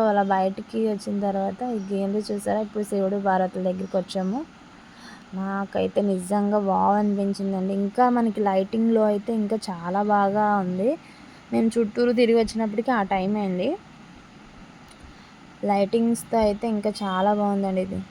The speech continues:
మీరు ఎవరైనా వెళ్ళాలనుకుంటే ఖచ్చితంగా విజిట్ చేయొచ్చు. చూడండి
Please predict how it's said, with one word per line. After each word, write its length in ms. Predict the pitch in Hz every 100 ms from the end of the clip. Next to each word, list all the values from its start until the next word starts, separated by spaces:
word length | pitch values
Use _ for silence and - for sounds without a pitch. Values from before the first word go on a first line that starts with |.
| -
మీరు 220 | 196 196 190
ఎవరైనా 420 | 185 190 196 208
వెళ్ళాలనుకుంటే 680 | 208 190 190 208 208 202 214 -
ఖచ్చితంగా 600 | 202 - 208 208 208 214
విజిట్ 340 | 202 196 190
చేయొచ్చు. 440 | 208 190 175 196 190 - - - - - - -
చూడండి 500 | 208 202 196 190